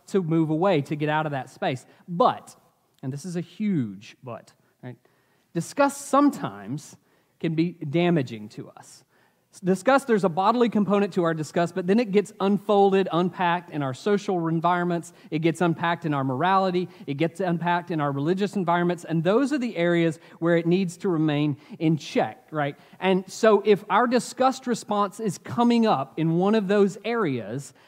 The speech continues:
we need to balance out and check it against what Scripture says and what that i-, is, is teaching to us. And, and what I described it like last week and, and the week before, whenever these disgust responses come up,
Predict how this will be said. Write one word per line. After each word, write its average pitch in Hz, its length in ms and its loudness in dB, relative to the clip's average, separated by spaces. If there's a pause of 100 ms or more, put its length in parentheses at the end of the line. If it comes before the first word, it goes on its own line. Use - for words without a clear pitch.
(100)
we 202 220 4
need 208 320 4
to 220 100 -2
balance 196 540 -2
out 160 260 0
and 156 160 -4
check - 400 -8
it 143 180 -4 (280)
against 180 320 0
what 180 160 -2
Scripture 208 420 -4
says 175 380 0
and 165 100 0
what 156 200 -4
that 156 260 -4
i-, 156 100 -6 (140)
is, 151 320 -6
is 143 160 -4
teaching 139 460 -2
to 113 200 -10
us. 95 200 -12
And, 160 120 -2 (260)
and 196 200 -2
what 226 160 -2
I 254 80 2
described 311 440 -4
it 185 140 -8
like 185 320 0
last 170 400 -2
week 170 260 0
and, 147 160 -4
and 156 240 -4
the 156 60 -4
week 175 240 -6
before, 151 540 -4 (340)
whenever 262 360 2
these 240 260 0
disgust 196 540 -2
responses 165 580 -4
come 151 240 -4
up, 123 300 -6